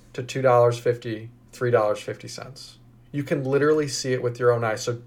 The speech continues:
please, I recommend everyone that's wa-, listening to this podcast to go to the grocery store and just think, "Hey, what were these prices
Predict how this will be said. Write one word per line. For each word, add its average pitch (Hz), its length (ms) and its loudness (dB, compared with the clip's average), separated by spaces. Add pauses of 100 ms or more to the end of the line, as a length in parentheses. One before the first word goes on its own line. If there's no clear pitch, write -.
(120)
please, 170 400 0
I 117 100 6
recommend 135 640 2
everyone 135 440 2
that's 110 200 -8
wa-, 131 340 0
listening 139 360 -4
to 123 60 -2
this 120 140 -6
podcast 117 480 -2
to 123 80 -8
go 135 220 2
to 156 60 -2
the 151 100 -2
grocery 120 400 0
store 107 400 -6 (560)
and 147 120 0
just 156 200 2
think, 151 180 0
"Hey, 190 220 -2
what 196 160 -2
were 247 100 2
these 226 160 -8
prices 139 520 -2